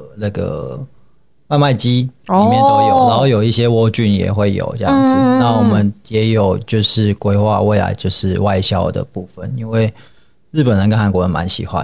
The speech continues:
Speaker 1: 的，
Speaker 2: 嗯，嗯，嗯。
Speaker 1: 那可能会先从王米去做带入机这样。
Speaker 2: 嗯，嗯，嗯，嗯。那你们旺命之后也还，还会跟其他的，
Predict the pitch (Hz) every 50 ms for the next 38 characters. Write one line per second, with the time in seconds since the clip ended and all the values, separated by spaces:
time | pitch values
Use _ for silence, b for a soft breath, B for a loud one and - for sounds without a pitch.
0 | - - - - - - - - _ - - 262 262 254 123 120 120 113 104 110
1 | 110 113 113 107 101 110 107 110 - - 95 92 98 98 98 98 101 113 107 104
2 | 101 92 92 101 - - - - 101 95 95 - - 107 98 90 90 85 69 71
3 | 73 69 - - - _ _ _ _ - 107 95 90 85 98 95 85 - - -
4 | - 90 90 87 - - - - - - - _ _ _ _ - 247 269 254 254
5 | 247 247 240 240 240 240 233 226 226 226 226 233 226 220 208 208 214 202 190 190
6 | 190 - _ _ _ _ - - 330 311 254 196 175 180 220 233 226 226 233 220
7 | 196 165 - - _ - - 220 226 214 240 202 165 156 165 185 190 175 - -
8 | - - - 185 190 196 202 202 202 208 196 - 185 - 180 180 180 180 180 170
9 | 165 160 -